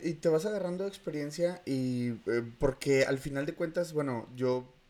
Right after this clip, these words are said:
pasaba esto, ¿no? Recuerdo cuando me siento en esta entrevista de trabajo por acá en, en, en Canadá, y, y yo podía decir, "Ah, bueno, es que trabajé para tal empresa y tal compañía que son grandes en México", pero aquí es como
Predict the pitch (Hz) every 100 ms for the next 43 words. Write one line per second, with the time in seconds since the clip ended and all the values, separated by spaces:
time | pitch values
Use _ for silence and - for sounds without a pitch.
0 | _ - 95 143 139 143 143 127 - 117
1 | 127 135 131 131 131 131 131 120 113 110
2 | 113 113 127 120 117 127 127 120 117 -
3 | 123 123 120 117 113 113 - 123 - 113
4 | 110 - 117 120 107 - 107 104 110 110
5 | 101 - 101 98 - 104 98 104 101 107
6 | 110 110 - - - - - 147 151 151
7 | 156 151 131 156 175 202 190 156 208 190
8 | 196 220 208 160 - 180 165 151 131 -
9 | 131 - 151 139 127 110 - - - -
10 | 165 170 160 160 160 160 156 156 139 156
11 | 151 139 139 143 139 - 131 127 135 139
12 | 143 143 165 233 180 151 135 135 135 139
13 | 143 156 156 139 131 123 - 139 147 -
14 | 156 147 123 107